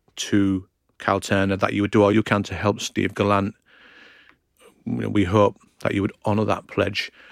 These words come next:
Apparently, he'd given Kyle his word that he would help. And I'll give him his due, he did. A week later, I was given a royal prerogative of mercy.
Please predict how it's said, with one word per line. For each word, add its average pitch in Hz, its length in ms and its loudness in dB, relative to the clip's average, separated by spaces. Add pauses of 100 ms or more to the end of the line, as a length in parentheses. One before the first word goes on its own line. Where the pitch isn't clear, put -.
Apparently, 120 420 2
he'd 101 160 2
given 98 380 0 (380)
Kyle 95 440 0
his 95 200 -4
word 98 340 0 (100)
that - 60 -8
he 95 60 -4
would 98 120 -6
help. 98 320 -8 (540)
And 104 260 0 (240)
I'll 120 80 -6
give 135 140 2
him 127 40 6
his 110 100 4
due, 113 360 0 (160)
he 113 60 -4
did. 104 280 2 (280)
A - 80 -10
week 113 220 4
later, 101 300 0 (320)
I 98 60 0
was 95 100 -2
given 101 180 2
a 95 40 2
royal 98 180 2
prerogative 101 420 -2
of 95 80 -2
mercy. 101 380 -2